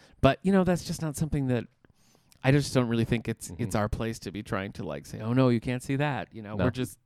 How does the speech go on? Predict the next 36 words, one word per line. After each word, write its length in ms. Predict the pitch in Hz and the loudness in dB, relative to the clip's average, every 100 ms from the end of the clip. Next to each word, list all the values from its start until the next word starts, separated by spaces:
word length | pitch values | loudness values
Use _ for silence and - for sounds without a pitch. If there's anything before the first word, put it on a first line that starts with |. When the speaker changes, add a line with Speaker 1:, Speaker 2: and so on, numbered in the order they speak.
| _ - - - - - - | _ -20 -20 -20 -20 -16 -6
Speaker 1:
we're 140 | 127 | -2
here 240 | 113 131 104 | 2 2 0
to 80 | |
be 100 | 107 | -4
free 260 | 110 - 110 | -4 -4 -2
and 80 | 101 | -2
open. 320 | 113 - 87 | -4 -4 -6
I 40 | |
mean, 140 | 98 101 | -4 -2
it's 100 | 98 | 0
Speaker 2:
Mm-hmm. 40 | |
Speaker 1:
just 140 | 107 - | -2 -4
the 60 | |
mission 400 | 98 113 - 95 | -6 -6 -8 -8
of 180 | 85 - - - - | -10 -12 -16 -12 -8
libraries. 480 | 104 85 71 76 | -8 -8 -10 -12
So, 360 | - - 82 - _ - - - - - | -10 -6 -6 -6 _ -20 -20 -20 -20 -14
um, 440 | 92 73 - 120 _ _ - _ _ _ _ _ | -12 -12 -14 -18 _ _ -20 _ _ _ _ _
you'll 100 | 127 | 0
find 240 | 123 131 127 | 2 2 2
all 140 | 127 | 0
these 180 | 135 98 | -2 -6
books 460 | 87 78 - - - 82 | -8 -8 -10 -16 -14 -12
Speaker 2:
Mm-hmm. 200 | 90 90 | -10 -8
Speaker 1:
here 360 | - 92 92 - _ _ _ _ | -6 -6 -6 -14 _ _ _ _
or 160 | 117 113 | -2 -2
in 100 | 113 | -2
our 120 | 104 | -4
system. 460 | - - - 78 110 | -6 -10 -10 -10 -4
Speaker 2:
Yeah. 160 | 104 117 - _ _ | -2 -2 -4 _ _
Speaker 1:
So, 340 | - - 73 71 - _ _ _ _ _ _ _ - - - - | -10 -8 -6 -8 -16 _ _ _ _ _ _ _ -20 -18 -10 6
all 120 | 147 | 8
right. 260 | 160 120 - _ _ _ - - | 8 6 0 _ _ _ -20 -6
Heavy 260 | 147 147 | 0 2
topic. 560 | - 101 98 98 - - - _ _ _ _ _ - | 2 -2 -4 -8 -8 -20 -20 _ _ _ _ _ -6
Speaker 2:
Mm-hmm. 300 | 180 147 180 | -4 -4 -6